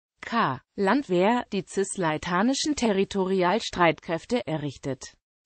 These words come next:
Sie wurde neunzehnhundertzwanzig von der Stadt Wien übernommen und in ein Altersheim, das heutige Geriatriezentrum Baumgarten, umgewandelt. Im Zweiten Weltkrieg bestand hier ein Reservelazarett.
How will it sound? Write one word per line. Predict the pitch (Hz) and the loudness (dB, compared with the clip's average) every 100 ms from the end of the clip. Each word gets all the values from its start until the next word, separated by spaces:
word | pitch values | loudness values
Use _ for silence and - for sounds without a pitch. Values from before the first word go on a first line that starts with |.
| - | 0
Sie | 240 | 4
wurde | 220 247 233 | 8 8 8
neunzehnhundertzwanzig | 220 269 294 190 190 170 160 - 220 269 277 226 - | 6 4 2 -4 0 0 0 2 4 6 4 0 2
von | - 180 | 0 2
der | 175 | 2
Stadt | 175 - 220 - | 0 -2 -2 -2
Wien | 175 165 | -4 -2
übernommen | - 165 165 170 185 262 | -2 -2 -2 -2 0 0
und | - 202 | -2 -4
in | - | -2
ein | 196 185 | -2 0
Altersheim, | - 233 285 240 - 175 196 262 | 2 2 0 -4 0 0 0 0
das | - 196 - | 0 0 4
heutige | 269 - 226 190 | 4 4 4 2
Geriatriezentrum | 196 190 196 247 254 214 254 359 - 226 196 - 196 175 | 2 0 2 0 0 0 0 0 0 -4 -4 -6 -4 4
Baumgarten, | 170 165 165 147 135 147 135 - | 4 4 2 0 0 -2 -6 -4
umgewandelt. | 170 165 160 156 151 143 135 - - _ _ _ | -4 0 0 0 -2 -2 -4 -6 -20 _ _ _
Im | - 233 214 | 4 4 4
Zweiten | - 175 - 170 | 2 2 2 2
Weltkrieg | 160 151 - 196 | 2 2 -4 -4
bestand | - 170 - 185 185 | -2 0 2 2 2
hier | 226 269 | 2 2
ein | - 226 | 4 2
Reservelazarett. | 233 254 240 240 180 254 185 - 180 151 143 - - | 4 4 4 4 4 2 2 -2 -2 -2 -2 -6 -12